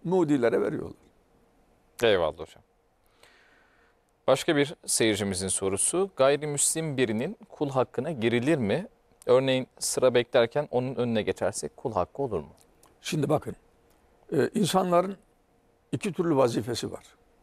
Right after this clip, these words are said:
Speaker 1: Bir Allah'a karşı vazifeleri var, bir insanlara karşı. Ve hak dediğimiz zaman üç türlü hak var. Allah hakkı var, kul hakkı var, karışık hak var.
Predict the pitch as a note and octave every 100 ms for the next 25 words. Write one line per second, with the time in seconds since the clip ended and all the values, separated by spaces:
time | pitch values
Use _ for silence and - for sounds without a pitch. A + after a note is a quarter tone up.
0 | _ _ - E3+ - C#3 D3 F3+ C3 -
1 | A#2 G2 A#2 A2 G#2+ B2+ F#3+ F#3+ A#2+ -
2 | A2+ A2+ G#2+ E2+ - - _ _ _ _
3 | _ _ - D3+ D3+ F3 - - C#3+ C#3+
4 | D#3+ E3 A#2+ B2+ F#3 G#3 - - B2 A2+
5 | G2+ - G2 - _ _ _ _ _ _
6 | _ _ - C3+ D3+ F3 - F#3 F#3 -
7 | - E3+ D#3 D3+ D3+ F#3+ - C#3 B2+ -
8 | - - _